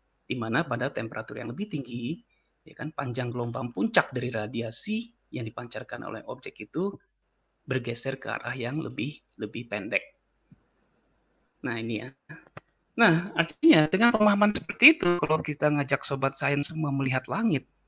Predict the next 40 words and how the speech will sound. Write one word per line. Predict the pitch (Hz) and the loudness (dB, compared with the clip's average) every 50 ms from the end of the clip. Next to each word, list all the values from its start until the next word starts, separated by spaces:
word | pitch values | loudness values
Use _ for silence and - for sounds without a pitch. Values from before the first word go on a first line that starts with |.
| _ _ _ _ _ _ _ _ - | _ _ _ _ _ _ _ _ -2
dan | 143 131 120 | 0 2 4
bayangkan | 123 120 113 120 139 160 147 | 4 4 4 4 4 4 4
mata | 127 127 - 131 - | 4 4 2 0 0
kita | - 131 - - 151 139 | 0 -4 0 0 2 2
bisa | 127 - 135 123 - | 2 0 0 -2 -4
cukup | 139 - 110 - - | -4 -6 -6 0 2
tajam | 123 123 123 143 160 208 202 - | 2 4 6 4 4 4 2 0
untuk | 117 - - - | -2 -4 -6 -4
melihat, | 117 120 180 208 180 127 120 - | -2 0 0 2 4 2 2 2
maka | 117 123 - 240 226 | -2 -4 -2 -2 0
kita | - 240 - | 0 2 2
nggak | 285 233 160 143 - | 2 2 2 2 0
cuma | - 143 147 | -2 0 2
melihat | 143 147 139 135 131 135 135 - | 2 2 2 2 2 2 0 0
titik-titik | - 143 - - 131 - 131 127 - 139 - - | -2 -4 -6 -6 -6 -6 -6 -6 -6 -10 -8 -6
aja | - 190 - 285 | -6 -2 0 0
di | 233 160 | 0 2
langit | 127 120 113 110 101 - | 0 0 0 0 -2 -4
ya. | - - 196 - - _ _ - - - - - - - - - - - - _ _ | -6 -6 -6 -6 -10 _ _ -20 -18 -18 -18 -18 -20 -20 -20 -20 -20 -20 -20 _ _
Dengan | - 135 135 143 143 | 2 4 6 6 4
teleskop | - 143 139 131 - - 262 254 | 6 6 6 6 6 4 4 6
kita | - - - 233 160 | 4 4 4 2 4
bisa | - - 147 | 4 2 2
melihat, | 131 123 117 117 117 123 180 233 - - | 2 2 2 2 2 4 2 2 2 0
atau | - - 131 | -4 -4 -6
dengan | 117 120 127 123 - | -4 -4 -4 -4 -4
fotografi | - 123 - 123 120 127 117 107 110 - - - 262 - | -6 -6 -6 -6 -2 0 2 2 2 0 -2 -6 -6 -6
kita | - - - | -6 -8 -6
bisa | - 165 - - - | -4 -4 -4 -4 -2
melihat | 139 127 117 127 175 - - _ | -2 -2 -2 -2 -4 -4 -6 _
juga | 135 139 165 | -2 0 0
warna. | 175 175 185 220 220 - - - - - - - - _ _ _ _ _ _ _ _ _ _ _ _ _ _ | 0 0 0 0 -2 -2 -2 -4 -4 -4 -6 -12 -18 _ _ _ _ _ _ _ _ _ _ _ _ _ _
Nah, | 131 131 123 - | -4 -4 -2 0
kita | 113 - 202 | 0 2 2
makin | 208 175 - 185 180 | 2 2 2 2 4
paham | - 202 254 277 196 151 | 4 6 6 6 6 6
ya, | 147 214 - | 4 4 4
ada | 120 87 90 | 2 2 0
warna | 104 - - - - | 0 -2 -2 -2 2
merah, | 156 202 208 190 170 170 175 - | 4 4 6 6 6 4 4 2